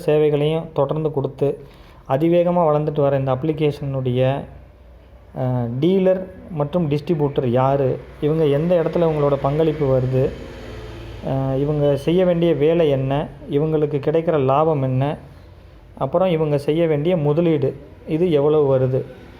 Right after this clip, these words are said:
யாரெல்லாம் டீலராக தகுதி உள்ளவங்க? இதை தாங்க இந்த வீடியோல பார்க்க போறோம்.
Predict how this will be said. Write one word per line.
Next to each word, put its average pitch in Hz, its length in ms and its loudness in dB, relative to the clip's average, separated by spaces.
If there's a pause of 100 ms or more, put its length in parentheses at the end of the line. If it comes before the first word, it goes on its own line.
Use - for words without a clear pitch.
(240)
யாரெல்லாம் 175 580 2
டீலராக 165 680 2 (100)
தகுதி 156 300 2
உள்ளவங்க? 135 540 2
இதை 143 180 2
தாங்க 156 200 2
இந்த 143 120 0
வீடியோல 135 320 2
பார்க்க 127 360 -2
போறோம். 127 180 -2